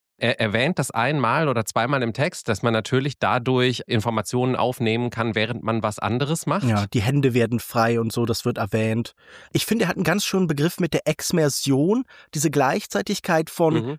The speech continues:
Speaker 2: involviert sein und eben in der Welt sein, diese Überlagerung von bestimmten Wahrnehmungsebenen.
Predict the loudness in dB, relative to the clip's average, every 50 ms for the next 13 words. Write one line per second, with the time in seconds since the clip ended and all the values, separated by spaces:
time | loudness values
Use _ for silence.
0 | -8 _ 2 2 4 4 4 4 2 2 2 0 2 2 2 0 0 0 2 2
1 | 2 2 0 0 -2 -2 -2 -2 -2 -2 -2 -2 -2 0 2 2 2 2 2 0
2 | 2 2 2 0 0 -2 -2 -2 0 0 0 -2 -4 -6 -6 -6 -4 0 0 0
3 | 2 2 2 2 2 2 0 -2 -2 -2 -2 -2 -2 -2 -2 -2 -4 -4 -4 -4
4 | -4 -4 -4 -2 0 0 2 2 2 2 2 2 2 0 -2 -2 0 0 2 2
5 | 2 2 0